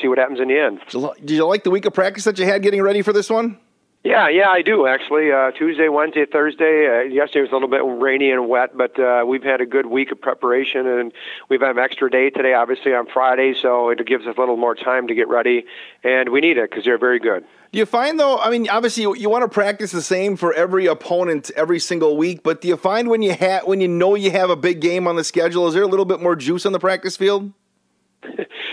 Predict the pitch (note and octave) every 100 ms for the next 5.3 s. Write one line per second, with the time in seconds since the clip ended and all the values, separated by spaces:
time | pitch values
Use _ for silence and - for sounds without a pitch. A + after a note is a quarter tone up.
0 | - - G#3+ G3+ F#3+ F#3+ F3+ D3+ D3 C3+
1 | C3 C3 - B2 B2 A#2+ C3 C3 C3 C3
2 | C3+ C3 C#3 C3 C3+ - C3 B2+ B2+ C3+
3 | - A#2+ B2 B2+ - B2+ A#2 A2 C3 C3
4 | A2 A2+ G2+ A2+ A2+ A2+ - A#2+ G#2+ C3
5 | B2 A2+ A2